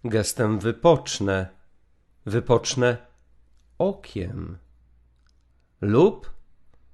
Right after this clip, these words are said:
nie patrząc na niedobliźnionych bliźnich lica, utonę myślą wzwyż.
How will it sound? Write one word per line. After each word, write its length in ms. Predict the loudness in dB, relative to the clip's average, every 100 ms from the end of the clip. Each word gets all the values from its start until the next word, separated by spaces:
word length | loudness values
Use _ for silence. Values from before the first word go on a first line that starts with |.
| -20 _ _ _ _ _
nie 240 | 0 2 2
patrząc 1040 | 4 4 4 2 -4 -2 -2 -6 -10 -14 _ _ _
na 520 | -2 2 6 6 4 2 -8 _ -2
niedobliźnionych 1500 | 0 2 2 2 -2 -2 0 4 6 8 6 4 0 -10 -20 -18 -8
bliźnich 1040 | -2 0 0 0 0 0 -2 -4 -10 -20 _
lica, 720 | -4 -2 -2 -2 0 0 0 -10 _ _ _ -20 _ _ _ _ _ _
utonę 920 | -4 -4 -2 -4 -2 -2 -4 -6 -8 -12 _ _ _ _
myślą 600 | -4 -2 -4 -6 -4 -4
wzwyż. 920 | -4 -6 -6 -4 -4 -4 -8 -14 -18